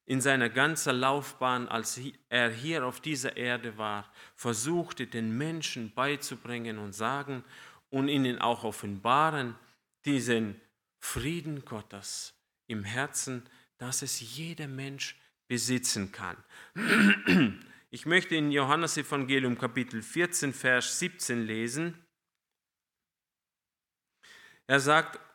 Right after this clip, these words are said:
äh, vom sechzehnten können wir auch lesen. <clears throat> Johannes Evangelium vierzehn, sechzehn. "Und ich will den Vater bitten, und er soll euch einen anderen Tröster geben, dass er bei euch bleibe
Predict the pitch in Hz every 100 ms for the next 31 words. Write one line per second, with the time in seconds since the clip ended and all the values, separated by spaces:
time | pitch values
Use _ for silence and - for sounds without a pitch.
0 | - 127 123 110 151 135 147 156 - 139
1 | 123 127 120 127 120 113 113 113 113 -
2 | 113 104 98 98 - 160 151 92 - -
3 | - 110 127 131 123 117 117 117 113 107
4 | 101 - 147 156 - 143 123 - 110 107
5 | - 87 98 - _ - - - - 147
6 | 180 190 190 175 170 160 - 170 170 170
7 | 143 123 127 - - 104 98 - 127 131
8 | 147 147 143 139 135 143 135 - 123 120
9 | 117 - 135 156 175 165 156 156 - 120
10 | 120 120 - 120 - 117 113 113 113 _
11 | _ - _ _ _ - 135 131 147 139
12 | 127 113 113 - 147 165 - - 123 131
13 | 131 127 123